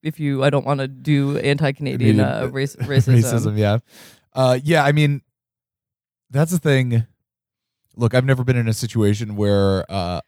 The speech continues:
Speaker 2: I might be arrested, especially not for anything violence related. Um, you know,
Speaker 1: Let's hope.
Speaker 2: I've rarely, if ever, uh, needed to, to, uh, take an ambulance, but it is just, like,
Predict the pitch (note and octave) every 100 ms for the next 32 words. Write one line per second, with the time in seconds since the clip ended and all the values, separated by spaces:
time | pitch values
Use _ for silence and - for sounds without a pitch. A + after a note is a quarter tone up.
0 | _ G2+ G2+ G2+ F#2+ G2 F#2+ F#2+ - G2
1 | F#2+ - G2+ A2 F#2+ F#2 - G2 F#2+ G2
2 | F#2 F2 F2+ F#2 F2+ F2+ F2 E2+ E2+ D2+
3 | - F#2+ F2 E2+ E2+ E2 - _ _ _
4 | _ _ _ _ - A2 F2+ D#2+ - -
5 | E3 F3+ D#3 - G#2+ G2+ A2+ _ _ _
6 | _ _ _ _ _ _ _ _ _ _
7 | _ A#2+ A2 A2+ A#2+ A#2+ A#2 A2 A2+ G#2+
8 | G#2+ G#2 - _ F2 - _ G#2+ G#2+ G#2
9 | F#2+ F#2+ E2 - _ _ _ - - G#2+
10 | F#2+ F#2 F#2 F2+ - G2+ G2+ F#2+ F#2+ F#2
11 | - G#2+ G2+ A2+ A2 A2 - G2+ F2+